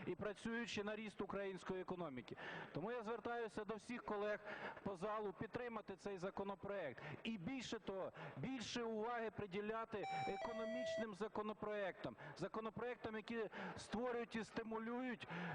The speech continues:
сучасні, е, ті тенденції в економіці, якими,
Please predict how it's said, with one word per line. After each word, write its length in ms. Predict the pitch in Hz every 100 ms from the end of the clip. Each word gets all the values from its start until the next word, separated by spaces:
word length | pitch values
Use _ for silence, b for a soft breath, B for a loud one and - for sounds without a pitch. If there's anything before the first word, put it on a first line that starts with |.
| -
сучасні, 840 | 156 233 240 247 233 185 - 151 143 -
е, 120 | 160 -
ті 160 | - 262
тенденції 720 | 254 247 233 226 196 214 208
в 40 |
економіці, 580 | 196 196 202 196 185 -
якими, 440 | 196 - 240 226